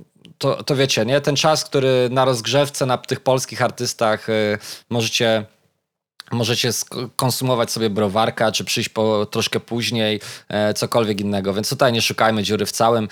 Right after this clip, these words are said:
Cieszmy się, że takie postaci, bo, bo, bo no kurczę, czy DaBaby, czy Jack Harlow, e, to, to są, wiesz, goście, którzy, którzy są obecnie na turbotopie, nie? To jest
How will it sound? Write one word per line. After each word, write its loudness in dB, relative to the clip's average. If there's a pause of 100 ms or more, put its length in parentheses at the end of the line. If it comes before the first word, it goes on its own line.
(160)
Cieszmy 2
się, 0
że -2
takie -2
postaci, 0
bo, 2 (300)
bo, 4
bo 0
no -2
kurczę, 0
czy -2
DaBaby, 2
czy -4
Jack 2
Harlow, 0
e, 2
to, 0
to -6
są, -2 (380)
wiesz, 2
goście, 2
którzy, 0
którzy -4
są -2
obecnie 0
na 2
turbotopie, 0
nie? -2
To -2
jest -4